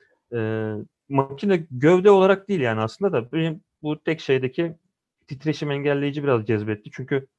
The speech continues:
kapalı mekanlarda daha çok çalıştığım için işimi daha çok kolaylaştıracak diye.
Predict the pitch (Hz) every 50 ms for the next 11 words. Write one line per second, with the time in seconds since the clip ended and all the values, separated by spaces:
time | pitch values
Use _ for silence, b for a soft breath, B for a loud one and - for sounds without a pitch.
0 | _ _ _ _ - 127 120 - 147 151 170 165 151 139 135 - 139 139 139 143
1 | 143 131 143 143 143 143 - 131 - - 139 131 135 135 _ 156 151 143 135 -
2 | 175 170 - _ _ _ _ _ _ - - - 147 147 143 131 147 147 147 143
3 | 151 143 - - 127 123 120 110 110 110 104 - - 107 104 101 101 98 _ _
4 | 143 156 175